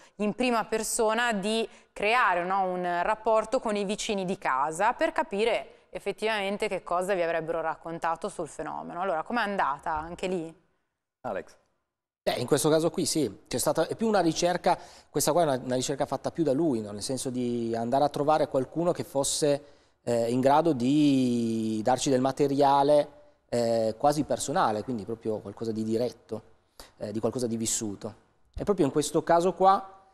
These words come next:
Speaker 3: eh, passando di, di porta in porta, voce in voce, si è arrivati a questo personaggio che aveva un suo video, eh, girato con... Eh,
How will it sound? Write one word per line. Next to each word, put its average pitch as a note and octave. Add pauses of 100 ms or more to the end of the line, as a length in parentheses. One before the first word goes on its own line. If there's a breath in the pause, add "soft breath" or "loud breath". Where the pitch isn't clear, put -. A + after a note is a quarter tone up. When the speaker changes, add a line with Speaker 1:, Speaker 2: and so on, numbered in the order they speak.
(200)
Speaker 3:
eh, A#2 (640)
passando A2
di, A2
di A2+
porta C3
in A#2+
porta, A#2+
voce C3
in E3+
voce, C#3+ (300 loud breath)
si -
è -
arrivati E3+
a E3
questo C3+
personaggio C#3+
che C#3+
aveva C3+
un G#2+
suo C#3
video, A2+ (400 soft breath)
eh, G2+
girato C3+
con... A#2
Eh, G2